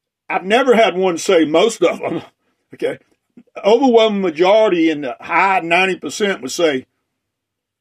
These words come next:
"None." And they would, they would actually laugh. I've, I've, I've had 'em just kind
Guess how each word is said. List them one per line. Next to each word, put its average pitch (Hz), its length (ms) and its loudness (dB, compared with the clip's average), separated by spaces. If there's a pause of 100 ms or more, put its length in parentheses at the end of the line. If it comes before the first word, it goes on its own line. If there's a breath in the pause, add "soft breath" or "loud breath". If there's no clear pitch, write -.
(380)
"None." 170 520 2 (1000)
And 180 160 -12
they 220 80 -4
would, 202 260 -4
they 208 120 0
would 233 160 -2
actually 202 400 0
laugh. 196 500 0
I've, 156 140 -6
I've, 160 180 -6
I've 156 300 -8
had 180 160 4
'em 165 120 -4
just 151 280 -12 (580)
kind 170 360 -2